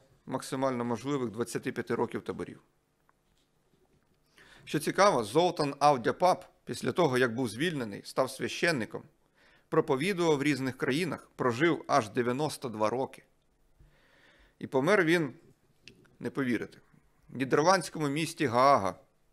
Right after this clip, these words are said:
сама назва якого вважається синонімом слова правосуддя.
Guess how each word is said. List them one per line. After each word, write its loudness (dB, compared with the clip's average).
сама 0
назва 4
якого 0
вважається 2
синонімом -2
слова 0
правосуддя. -12